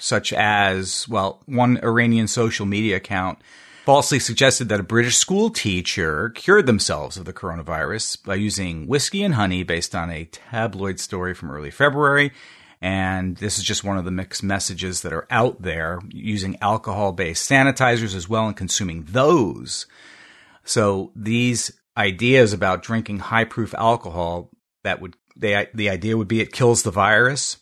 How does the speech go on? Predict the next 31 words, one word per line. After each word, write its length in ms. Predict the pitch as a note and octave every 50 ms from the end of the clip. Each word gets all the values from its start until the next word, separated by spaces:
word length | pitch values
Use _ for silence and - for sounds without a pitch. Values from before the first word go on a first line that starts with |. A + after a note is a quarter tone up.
| _ _ - G#2+
but 200 | G2+ A2+ - -
that's 320 | - A2 A2+ G#2+ G#2 - -
wrong. 340 | A2 G#2 G2 F2 D#2+ D#2+ E2
And 120 | E2+ E2+
people 240 | - A2 - G#2+ G#2
are 80 | G2+
consuming 480 | F#2+ - G2 F2+ - - G#2 G2 G2 F#2+
these 220 | F2+ F2+ E2+ -
things 280 | - G2 F#2 F#2 F2+ E2+
and 140 | F#2+ F2+ F2+
they're 80 | G2
dying 680 | F2+ E2+ - - E2 A#2 B2+ C#3 A#2+ G2 F#2+ G2+ G#2+ -
as 280 | - G2 F2+ F2+ E2+ E2+
a 80 | E2
result. 480 | D#2+ E2 D#2 D#2+ E2+ B1 - - _ _ _ _ _ _ _ - - - - _ -
Now, 200 | A2 G2+ G2 -
here 500 | - - - C#3+ D#3 E3+ F#3 F#3 F#3+ E3
is 320 | - C#3 C3+ C3 A#2+ A2
a 40 | A2+
quote 360 | - - C#3+ C3 A#2+ A#2 -
from 380 | - - B2+ A2 G#2 G2 G2 F2
Doctor 500 | - A#2 A#2 A#2+ - - A2+ G#2 G2 F2+
Hossein 600 | G#2 A#2+ C3+ C#3 C3+ - - D3 C3+ C3 C3 B2+
Hassanian, 1080 | B2 A#2 A2 G2 F2 G2+ G#2 F2+ - - - D3 D#3 C3+ G#2+ F2+ D2 D2 F#2 A#2+ D3+ - _ _ _ - - - - - _ _ -
who's 240 | G#2 F#2+ F#2 F2 G2+
an 120 | G2 F2+
advisor 440 | F2 E2+ G#2+ G#2+ A2+ A#2 G#2+ G#2 G#2+
to 220 | - - G#2+ G2 -
Iran's 420 | E2+ F2+ G2 F#2+ F2+ F#2 F2+ -
health 440 | - - A2 G#2 G2+ G2+ - - -
ministry, 720 | D#2+ D2+ D2 C#2 - - - - - C#2 D2 E2 G#2+ -